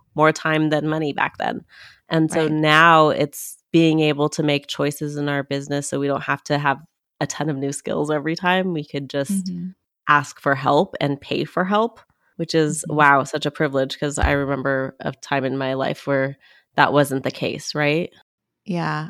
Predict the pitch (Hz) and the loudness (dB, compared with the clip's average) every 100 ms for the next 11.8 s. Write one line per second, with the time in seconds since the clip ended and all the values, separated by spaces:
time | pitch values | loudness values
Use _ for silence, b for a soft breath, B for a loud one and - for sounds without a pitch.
0 | - 175 175 185 180 170 165 165 165 165 | -4 -4 -2 -2 -2 -4 -4 -4 -6 -8
1 | - 160 - 160 - 160 156 143 147 156 | -8 -8 -6 -8 -6 -10 -8 -8 -8 -6
2 | 156 165 - - 165 170 170 185 208 185 | -4 -6 -8 -6 -4 -4 -2 -2 -2 -2
3 | 156 196 180 165 - 160 151 156 156 151 | -2 -2 -4 -6 -4 -4 -2 -4 -6 -6
4 | 143 147 - 170 160 165 160 160 151 147 | -4 -4 -6 -8 -6 -6 -4 -2 -4 -6
5 | - - 143 143 - 143 - 170 165 170 | -4 -4 -4 -4 -6 -8 -6 -6 -4 -2
6 | 170 - 175 175 - 147 147 - 151 147 | -2 -2 -2 -2 -4 -6 -6 -8 -8 -6
7 | 147 143 143 143 151 151 156 - 156 - | -6 -6 -6 -8 -8 -8 -8 -8 -12 -8
8 | 156 160 160 165 - - - - 196 190 | -8 -6 -4 -4 -6 -16 -20 -6 -4 -4
9 | - 190 180 180 - 170 160 175 170 165 | -4 -4 -2 -4 -4 -4 -2 -4 -6 -6
10 | 160 165 165 165 - 156 156 - - - | -6 -6 -6 -8 -8 -6 -6 -8 -10 -8
11 | 180 185 165 - 170 170 165 165 | -6 -6 -6 -6 -6 -4 -4 -4